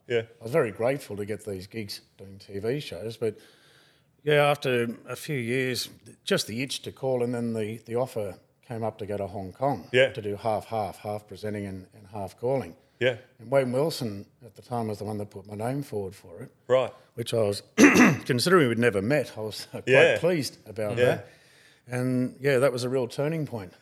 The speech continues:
Speaker 1: So
Speaker 2: uh,
Speaker 1: this
Speaker 2: to
Speaker 1: is
Speaker 2: move
Speaker 1: what,
Speaker 2: to Hong
Speaker 1: late
Speaker 2: Kong.
Speaker 1: nineties, is it?
Speaker 2: Yeah, it was ninety-nine.
Speaker 1: Right, so you went over to Hong Kong, and who was the head race caller in Hong Kong at that time? Was it David Raphael?
Speaker 2: Yes, yeah.
Speaker 1: Right.
Speaker 2: David Raphael had been the key caller there for a, a few years when I got there.
Speaker 1: Yep.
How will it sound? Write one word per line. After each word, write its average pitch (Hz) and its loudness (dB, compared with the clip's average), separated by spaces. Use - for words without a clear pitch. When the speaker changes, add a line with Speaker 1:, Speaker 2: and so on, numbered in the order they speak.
Speaker 1:
So 135 -2
Speaker 2:
uh, - 2
Speaker 1:
this 123 0
Speaker 2:
to 117 -2
Speaker 1:
is 113 0
Speaker 2:
move 123 4
Speaker 1:
what, 127 4
Speaker 2:
to 127 -4
Hong 131 -2
Speaker 1:
late 131 6
Speaker 2:
Kong. 123 -2
Speaker 1:
nineties, 117 -2
is 110 -14
it? 127 -2
Speaker 2:
Yeah, 123 2
it 123 2
was 120 -4
ninety-nine. 113 -4
Speaker 1:
Right, 127 2
so 143 2
you 135 0
went 156 2
over 143 0
to 120 -4
Hong 123 -2
Kong, 113 -4
and 127 0
who 143 0
was 131 -2
the 117 -2
head 110 2
race 113 -2
caller 110 -4
in 104 -4
Hong 110 -4
Kong 104 -8
at 113 -10
that 113 -4
time? 110 -6
Was 101 -10
it 107 -18
David 110 0
Raphael? 120 -4
Speaker 2:
Yes, - 2
yeah. 104 -4
Speaker 1:
Right. 110 4
Speaker 2:
David 107 0
Raphael 107 -2
had 101 -6
been 98 -6
the 98 -6
key 107 -8
caller 104 -6
there 98 -6
for 98 -14
a, 95 -8
a - -20
few 117 -4
years 101 -4
when 95 -12
I 110 -2
got 95 -8
there. 113 -4
Speaker 1:
Yep. 113 0